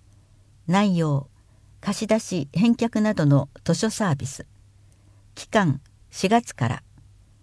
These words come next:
時間、日曜日午前十時から午後一時、または午後一時から四時。場所、馬橋児童館内、高円寺北四の二の十七。応募資格、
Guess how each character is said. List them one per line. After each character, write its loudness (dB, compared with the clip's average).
時 -2
間、 0
日 2
曜 4
日 -2
午 4
前 4
十 2
時 -4
か 0
ら 0
午 4
後 2
一 -2
時、 -12
ま 0
た 2
は 2
午 4
後 4
一 -2
時 -6
か 0
ら -2
四 0
時。 -14
場 2
所、 -2
馬 4
橋 2
児 -8
童 2
館 0
内、 0
高 8
円 4
寺 0
北 0
四 6
の 4
二 4
の 4
十 0
七。 0
応 8
募 4
資 -10
格、 -4